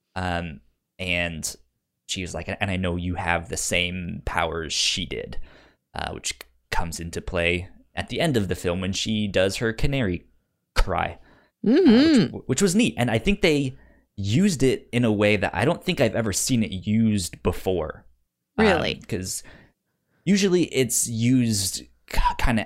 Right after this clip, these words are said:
Speaker 1: as a weapon, like a force to, like, hit someone with and, like, knock people b-, back. But they use this to, like, propel Harley,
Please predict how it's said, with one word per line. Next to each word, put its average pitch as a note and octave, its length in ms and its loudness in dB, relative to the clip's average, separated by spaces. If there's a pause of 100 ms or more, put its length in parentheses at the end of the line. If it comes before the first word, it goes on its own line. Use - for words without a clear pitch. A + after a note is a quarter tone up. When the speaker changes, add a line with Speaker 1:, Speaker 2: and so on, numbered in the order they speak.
Speaker 1:
as G#2 400 2
a F#2+ 580 -2 (140)
weapon, G#2+ 460 0
like F#2 180 -4
a F2+ 100 -6
force - 1040 0
to, F2+ 100 -6
like, - 140 -12
hit - 340 -4
someone A2+ 440 2
with A2 260 2
and, F2+ 140 -4
like, D2+ 180 -8
knock F#2 360 -6
people F#2+ 460 -6 (840)
b-, - 80 -4
back. F2+ 420 -4 (320)
But - 100 -16
they C3+ 60 -2
use E3 280 -2
this A#2 240 0
to, - 160 -4
like, F2 340 -2 (320)
propel B2 760 0 (1040)
Harley, - 1160 2